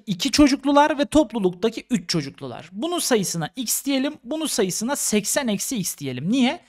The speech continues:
Çünkü seksen yetişkin var. Bunların bazıları iki çocuklu, bazıları üç çocuklu. Şimdi çocuk sayısı iki yüz yirmiden iki yüz elli üçe yükselmiş. Demek ki başlangıçta çocuk sayısı iki yüz yirmiymiş. Şimdi iki çocuğu olan yetişkin sayısı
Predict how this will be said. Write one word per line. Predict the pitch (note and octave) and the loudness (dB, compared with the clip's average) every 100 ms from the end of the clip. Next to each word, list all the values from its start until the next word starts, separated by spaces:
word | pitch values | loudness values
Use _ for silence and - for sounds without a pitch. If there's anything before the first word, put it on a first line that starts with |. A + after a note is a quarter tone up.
| _ - | _ -10
Çünkü | C4+ A#3+ D4+ | -8 -6 -6
seksen | - C4 - C4+ G#3+ | -4 -4 0 2 2
yetişkin | D#3+ D#3+ - D#3 C#3 | 0 -4 -6 -6 -6
var. | C3 F#3+ | -4 -2
Bunların | A#3+ F#3 D#3 | 2 2 4
bazıları | G#3 G#3 D#3 C#3+ C#3 | 6 6 2 -2 -4
iki | E3 B3 | -4 -2
çocuklu, | C#4 B3+ C#4 A#3+ | 0 -2 -2 4
bazıları | G3 D3+ F#3 D#4 | 4 4 0 -2
üç | G3+ | -4
çocuklu. | C#3+ B2 - - _ - - - | -6 -10 -16 -20 _ -20 -20 -8
Şimdi | E4 D#4 A#3+ - - - _ | -2 4 2 2 -18 -20 _
çocuk | - D4+ E4+ | 0 2 0
sayısı | - D#4 B3+ - - | 0 0 2 0 -2
iki | A3+ - C#4+ | -4 -2 2
yüz | C#4+ B3+ | 2 2
yirmiden | A#3 B3+ C4 C4 D4+ F#4 D#4+ | 4 6 8 6 6 4 2
iki | A#3+ - D4 | -6 2 4
yüz | D4+ | 6
elli | C4+ B3 | 6 6
üçe | B3+ B3 | 6 6
yükselmiş. | A3+ D#3 E3 C3 - C#4 | 2 2 -4 -6 -2 0
Demek | C#4 F3+ | 0 -2
ki | E3+ | 4
başlangıçta | A3 C4+ C4+ A3+ F3+ E3+ | 4 4 2 2 2 0
çocuk | D#3 C4+ A3 | 2 2 2
sayısı | - F3 - | -2 -2 -2
iki | D#4+ - | -2 -2
yüz | A3 E3+ | -2 -2
yirmiymiş. | D#3 C3 A2+ - _ _ _ | -6 -8 -12 -16 _ _ _
Şimdi | - C4+ C4+ C4+ - - | -6 -2 -2 -2 -10 -8
iki | C3+ E4+ | -4 -2
çocuğu | D#4 A#3+ C4+ | 0 2 6
olan | B3 A3+ | 6 8
yetişkin | A3+ A3+ - C#4+ | 6 2 -2 -2
sayısı | C4 A#3+ G#3 - | 0 0 0 -2